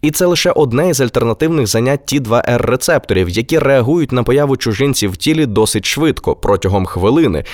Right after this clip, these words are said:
на відміну від своїх колег, наприклад, тол рецепторів, яким деколи потрібні години, щоб запустити системи оборони слизової.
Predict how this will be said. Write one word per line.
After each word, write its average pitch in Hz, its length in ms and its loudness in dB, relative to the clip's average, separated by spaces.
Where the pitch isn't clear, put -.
на 139 120 2
відміну 180 300 0
від 143 140 -2
своїх 156 320 -2
колег, 113 440 0
наприклад, 101 640 -2
тол 110 340 2
рецепторів, 147 680 -2
яким 113 360 0
деколи 131 320 0
потрібні 113 420 0
години, 110 560 2
щоб 87 260 -6
запустити 92 480 -2
системи 107 480 -2
оборони 85 500 -2
слизової. 82 640 0